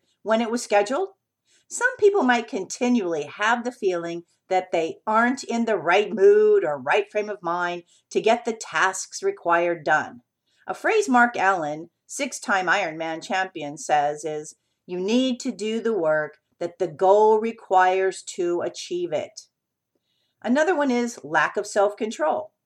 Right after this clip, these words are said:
Believe it or not, impulsivity can be a major contributor to procrastination. So many people allow themselves to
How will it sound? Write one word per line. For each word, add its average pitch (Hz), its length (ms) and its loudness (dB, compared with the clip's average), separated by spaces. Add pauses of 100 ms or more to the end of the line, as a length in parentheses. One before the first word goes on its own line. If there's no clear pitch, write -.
(260)
Believe 247 380 -2
it 339 80 -2
or 285 80 -4
not, 135 340 -4 (200)
impulsivity 254 800 -2
can 247 240 -2
be 233 180 -2
a 196 160 -2
major 180 600 0
contributor 160 680 -6 (160)
to 247 200 -2
procrastination. 160 1120 -6 (300)
So 381 280 -2
many 415 160 -4
people 240 320 -6
allow 165 320 2
themselves 156 520 -4
to - 140 -12